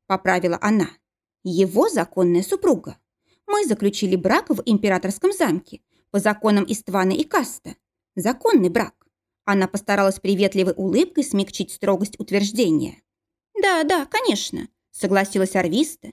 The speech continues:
тоже с улыбкой. "Мы уважаем законы Иствана и Каста, хотя живем по своим, дорогая Кантана Дианна. Я рада за князя. Ради ему детей. Это дорогого стоит.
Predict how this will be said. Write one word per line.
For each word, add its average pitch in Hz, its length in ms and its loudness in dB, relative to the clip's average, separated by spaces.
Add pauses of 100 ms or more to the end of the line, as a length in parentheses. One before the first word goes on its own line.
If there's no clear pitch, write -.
(240)
тоже 190 240 -2
с - 100 -4
улыбкой. - 500 0 (560)
"Мы 415 160 2
уважаем 247 480 2
законы 208 460 0
Иствана 196 420 -2
и 233 60 -4
Каста, - 440 -8 (360)
хотя 415 320 -2
живем 196 280 2
по 339 80 -4
своим, 339 400 2
дорогая 190 420 0
Кантана 196 440 -2
Дианна. 196 460 -2 (440)
Я 440 180 4
рада 269 200 2
за 262 120 -2
князя. 240 520 -2 (300)
Ради 202 320 0
ему 196 200 4
детей. 302 500 -2 (240)
Это 508 180 2
дорогого 285 460 2
стоит. - 400 -6